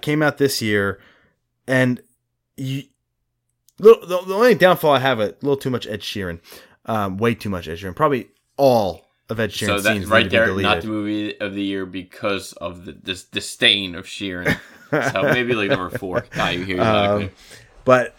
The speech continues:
Speaker 1: you'd think, like, the way they built this movie up was, okay, something happens, an event happens, and boom, you wake up, and the Beatles never existed.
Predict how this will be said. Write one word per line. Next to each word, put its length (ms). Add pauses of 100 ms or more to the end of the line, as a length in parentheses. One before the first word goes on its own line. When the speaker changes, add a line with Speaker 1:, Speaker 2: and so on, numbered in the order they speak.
(360)
Speaker 1:
you'd 220
think, 480
like, 300
the 80
way 180
they 140
built 200
this 140
movie 240
up 160
was, 220 (240)
okay, 500
something 320
happens, 760 (580)
an 120
event 340
happens, 500
and 260
boom, 500
you 120
wake 320
up, 260
and 300
the 80
Beatles 320
never 240
existed. 500